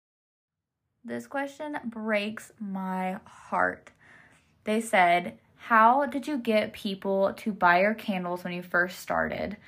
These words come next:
I've had my business for a year now, and I can barely get anyone to look at my website."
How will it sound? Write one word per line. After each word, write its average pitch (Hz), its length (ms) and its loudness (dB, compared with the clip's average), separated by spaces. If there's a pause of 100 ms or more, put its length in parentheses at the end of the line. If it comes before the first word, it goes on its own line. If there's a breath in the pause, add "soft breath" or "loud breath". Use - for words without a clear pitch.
(320 loud breath)
I've 180 160 0
had 180 220 6
my 180 120 2
business 180 500 -2
for 180 180 0
a 175 80 2
year 185 380 2
now, 233 420 6
and 185 180 -2
I 180 100 -4
can 175 180 -10
barely 185 400 -2
get 196 220 -6
anyone 175 420 -6
to 196 120 -8
look 170 280 -10
at - 100 -8
my 180 140 -6
website." - 800 -8